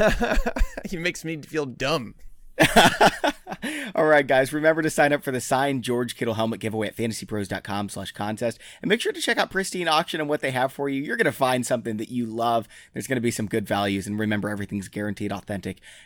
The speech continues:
Speaker 2: from only the most trusted sources. If you want five dollars off, just enter in the registration code Fantasy Pros, all one word, at pristine auction dot com. It lets them know that we sent you. That way we can keep doing these type of giveaways as well.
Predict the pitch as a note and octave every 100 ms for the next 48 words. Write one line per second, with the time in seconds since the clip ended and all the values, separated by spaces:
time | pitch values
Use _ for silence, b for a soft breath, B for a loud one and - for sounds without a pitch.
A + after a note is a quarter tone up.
0 | B A2 G#2+ G#2 G2+ G2 F2 - F#2+ -
1 | - G2 - F2+ B2 D#3+ F#3 E3+ E3+ D#3+
2 | D#3+ C#3+ D3+ E3 - B B - D3+ E3+
3 | F3+ E3 D3 C3 C3+ - B2+ A2+ A#2 A#2+
4 | A2+ A#2+ - G#2 A#2 C#3+ - G#2+ G#2 -
5 | - G2 G#2 A2 G#2 G2+ G2 - G2 -
6 | F#2 E2+ - - - - - A2 A#2 A#2
7 | B B B B - D3 C#3+ - C3 B2+
8 | A#2+ A#2 A#2 B2+ A2+ A2+ A2 G#2+ G#2+ G#2
9 | G2+ G2+ G2 F#2+ F#2 F#2 - G2 F2+ F#2
10 | F2 F#2+ F2 F#2+ G2+ F#2 F#2+